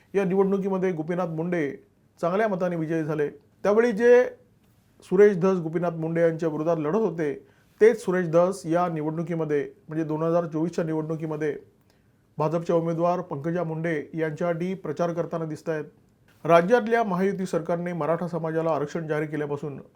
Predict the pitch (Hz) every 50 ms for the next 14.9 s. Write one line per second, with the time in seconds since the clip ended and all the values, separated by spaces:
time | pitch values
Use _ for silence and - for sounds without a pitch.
0 | _ - 143 156 180 196 180 180 175 180 180 180 185 170 170 170 165 175 170 165
1 | 151 151 151 160 156 156 165 160 151 147 143 147 147 147 143 135 - - _ _
2 | _ _ _ _ _ _ _ _ _ _ _ 214 214 208 - 196 190 220 254 254
3 | 254 254 - _ 170 170 196 208 190 175 - - 196 180 190 185 165 160 156 180
4 | 175 180 180 170 175 147 147 147 147 180 190 190 175 160 - - 160 147 147 -
5 | - _ _ _ _ _ _ _ _ _ _ _ _ _ _ 170 170 170 226 226
6 | 202 220 208 190 190 190 196 190 185 175 165 165 170 175 175 170 180 185 151 143
7 | 147 147 147 160 165 180 180 165 143 143 147 165 170 175 160 160 160 156 156 147
8 | - - 156 156 156 - _ _ _ _ _ _ _ _ _ _ _ _ _ _
9 | _ _ 160 170 208 233 208 196 208 208 208 208 214 202 196 185 185 196 208 208
10 | 214 214 220 - - _ _ _ _ _ - 165 175 175 185 156 143 160 196 208
11 | 180 175 180 175 180 175 175 170 170 175 170 - - 208 - 196 180 170 160 175
12 | 165 156 156 147 147 - - - _ _ _ _ _ _ _ _ _ - 147 165
13 | 196 226 220 226 214 214 214 202 180 170 170 - 196 185 156 139 - - - _
14 | _ _ _ - 160 - 196 185 190 190 185 180 180 185 185 185 185